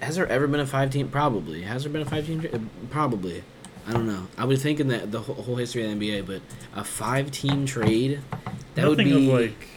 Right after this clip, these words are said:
Speaker 2: this
Speaker 1: No, that, not that caliber.
Speaker 2: magnitude.
Speaker 1: 'Cause it's moving Donovan Mitchell and Rudy Gobert. A
Speaker 2: Ben
Speaker 1: full
Speaker 2: Simmons.
Speaker 1: Ben Simmons. Mike Conley's a good player. Kemba Walker's not, eh, he's, you know.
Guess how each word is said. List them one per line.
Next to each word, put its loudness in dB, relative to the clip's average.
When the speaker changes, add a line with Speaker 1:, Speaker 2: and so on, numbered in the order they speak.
Speaker 2:
this -4
Speaker 1:
No, 2
that, 0
not 0
that -4
caliber. 2
Speaker 2:
magnitude. -4
Speaker 1:
'Cause 2
it's 2
moving 8
Donovan 2
Mitchell 4
and 2
Rudy 4
Gobert. 0
A -2
Speaker 2:
Ben 2
Speaker 1:
full 6
Speaker 2:
Simmons. 2
Speaker 1:
Ben 4
Simmons. 2
Mike 4
Conley's 2
a -4
good 0
player. -2
Kemba 0
Walker's 2
not, -2
eh, -4
he's, -4
you -2
know. -2